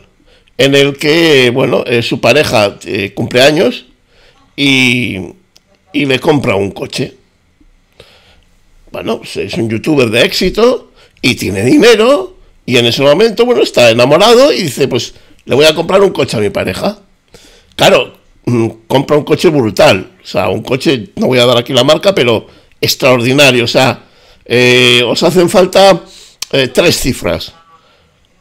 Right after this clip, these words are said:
¿vale? Os hace falta, eh, ma-, más, yo creo que sube de los, de los cincuenta mil euros con facilidad.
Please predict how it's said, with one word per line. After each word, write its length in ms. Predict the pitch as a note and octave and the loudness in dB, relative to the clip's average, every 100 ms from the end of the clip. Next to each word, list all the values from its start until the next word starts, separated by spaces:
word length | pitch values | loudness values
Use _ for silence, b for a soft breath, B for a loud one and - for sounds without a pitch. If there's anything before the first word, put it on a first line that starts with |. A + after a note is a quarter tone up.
| - | -8
¿vale? 380 | G#2+ C3+ G3+ - | -2 2 0 -2
Os 80 | B2 | -6
hace 140 | C#3+ | -4
falta, 380 | D#3 E3 F3 D#3 | -2 0 0 0
eh, 260 | C#3 B2+ B2 C#2+ - - - | -2 -6 -12 -18 -18 -18 -8
ma-, 260 | D3+ F#3 - | 0 0 2
más, 340 | G3+ - - b b b - | 0 0 -4 b b b -6
yo 140 | D#3 | -4
creo 200 | G#3 G3+ | 0 0
que 240 | G3 F#3+ F3+ | 0 0 0
sube 560 | - - A3 G3+ D3 | -4 -8 -2 0 2
de 120 | B2 | 0
los, 480 | B2+ B2 A#2 - - b b b | 0 0 -2 -4 -14 b b b
de 120 | - | -4
los 160 | B2 A#2 | -2 -2
cincuenta 380 | C#3 C3 B2+ B2 | -4 -6 -4 -2
mil 160 | D3 | -2
euros 260 | D#3 E3 F3 | 0 0 -2
con 160 | - B2 | -4 -4
facilidad. 600 | B2+ A#2+ F#2+ G2 G2+ E2 | -2 -4 -4 -4 -4 -6